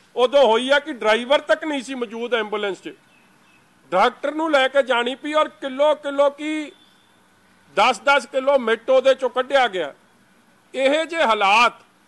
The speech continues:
health ਮਹਿਕਮੇ ਦੀ ਪੋਲ, ਡਾਕਟਰਾਂ ਨੇ, ਨਰਸਾਂ ਨੇ, medical staff ਨੇ, ਸਭ ਨੇ ਉਹਨਾਂ ਦੀ ਪੋਲ ਖੋਲ੍ਹੀ ਹੈ ਕਿ ਪੀ ਪੀ ਈ ਕਿਟਸ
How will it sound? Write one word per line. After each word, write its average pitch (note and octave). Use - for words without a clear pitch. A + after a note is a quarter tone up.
health C4
ਮਹਿਕਮੇ C#4
ਦੀ D4
ਪੋਲ, C#4
ਡਾਕਟਰਾਂ C4
ਨੇ, C#4
ਨਰਸਾਂ A3+
ਨੇ, C4+
medical A#3+
staff A#3
ਨੇ, C4+
ਸਭ C#4+
ਨੇ D#4+
ਉਹਨਾਂ C4+
ਦੀ C4+
ਪੋਲ A#3
ਖੋਲ੍ਹੀ A3+
ਹੈ B3
ਕਿ B3+
ਪੀ B3+
ਪੀ C4+
ਈ C#4
ਕਿਟਸ -